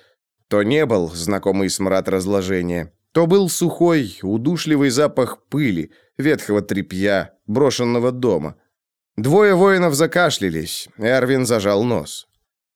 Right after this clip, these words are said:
«Сдвиньте ещё, ничего не видно!» Кайры налегли вновь. «Нет, стойте, не шевелитесь! Молчите!»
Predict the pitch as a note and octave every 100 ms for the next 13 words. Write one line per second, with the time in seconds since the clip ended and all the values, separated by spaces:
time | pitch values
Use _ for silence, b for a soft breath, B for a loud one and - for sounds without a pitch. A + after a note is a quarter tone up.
0 | - F3+ F#3 A#3 A3 G#3 G#3+ F#3+ G3 G3
1 | D#3+ F#3+ - C4+ A#3+ A3+ G3+ C3+ A#2+ G2+
2 | - _ _ _ _ _ _ _ - G#2+
3 | G#2+ G#2 G#2 G#2 G#2 G2 G2 C3 A#2 D#2+
4 | - _ _ _ - F#3+ G#3 F3 - G#3+
5 | D3+ C#3+ D3 F3 G#3 G#3+ G3+ C#3 G#2+ -
6 | _ _ _ _ - C#3+ D3+ C#3+ D3 A#2
7 | F#2 D#2